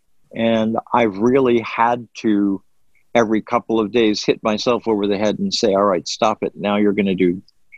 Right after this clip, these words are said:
and I, I'll make a list of maybe seven or eight things that I want to get accomplished in a particular day.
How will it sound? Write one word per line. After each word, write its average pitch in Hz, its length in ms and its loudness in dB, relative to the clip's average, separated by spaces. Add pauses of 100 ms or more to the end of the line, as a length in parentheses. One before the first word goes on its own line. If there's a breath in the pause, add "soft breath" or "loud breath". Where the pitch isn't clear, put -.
and 104 180 2
I, 98 140 0
I'll 107 200 2
make 110 200 0
a 110 60 0
list 101 300 0
of 104 180 0
maybe 101 320 2
seven 104 300 2
or 104 100 2
eight 95 180 -2
things 107 260 0
that 98 120 0
I 98 40 0
want 101 180 2
to 95 40 0
get 98 140 0
accomplished 101 640 -4
in 104 80 2
a 95 40 -2
particular 92 560 -2
day. 101 360 0